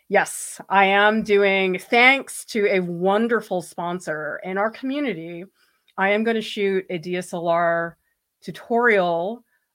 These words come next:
um, on woodcut. And I'm so excited to do that because woodcut, I've been wanting to do that forever.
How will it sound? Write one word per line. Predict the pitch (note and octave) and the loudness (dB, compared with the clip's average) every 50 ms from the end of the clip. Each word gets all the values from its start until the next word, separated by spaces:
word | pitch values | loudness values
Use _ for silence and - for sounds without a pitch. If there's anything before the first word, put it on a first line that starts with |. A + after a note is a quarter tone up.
| _ - | _ -12
um, | E3 F3 F3 E3+ E3+ E3+ E3 - - | -8 -6 -6 -4 -4 -6 -8 -8 -8
on | - F3+ F3 E3 D#3+ | -6 -6 -6 -4 -4
woodcut. | E3 G3 F#3+ G3 - - - - - - - - _ _ _ _ _ _ _ _ _ | -4 -6 -6 -8 -12 -18 -18 -18 -18 -20 -20 -20 _ _ _ _ _ _ _ _ _
And | F3 F3 | -6 -4
I'm | E3+ E3+ E3 | -4 -4 -4
so | D#3+ - - - - - - A3 G#3+ A3 A3 G#3+ G#3+ | -6 -10 -12 -12 -6 4 6 8 8 8 8 4 0
excited | - G3+ F#3 - - - E3+ E3+ E3+ E3 D#3+ D#3 | -2 -6 -8 -10 -10 -4 -4 -2 -2 -4 -6 -10
to | D#3 - D#3 | -12 -16 -16
do | D#3 D#3+ D#3+ | -12 -12 -12
that | D3+ D3 D3 C#3+ B2+ - - _ | -10 -10 -10 -10 -10 -12 -14 _
because | D#3+ D#3 D#3 - - D#3+ D#3+ D#3+ D#3+ D#3+ D#3 - - | -16 -14 -14 -12 -8 -6 -6 -6 -6 -8 -12 -16 -16
woodcut, | E3+ E3 G#3 G#3+ G#3 G#3+ - G#3 F#3+ F3+ F3 E3 - _ _ _ _ _ _ _ _ _ - | -8 -6 -6 -6 -6 -6 -4 -2 0 0 0 0 -4 _ _ _ _ _ _ _ _ _ -2
I've | F3+ G3 G#3 G3 | 0 0 0 0
been | A3+ G#3+ G#3 | -2 -2 -2
wanting | G3 F#3 F#3 F#3 F3 | 0 0 -2 -2 -4
to | - F3+ | -6 -8
do | F3 F3 E3+ | -10 -6 -4
that | E3+ E3 D#3+ D3 - | -4 -4 -4 -6 -6
forever. | - - E3 D3 D3 F#3 G3 F3+ C3 A2+ G2+ - - | -8 -8 -6 -4 -2 -2 -4 -4 -8 -8 -10 -12 -14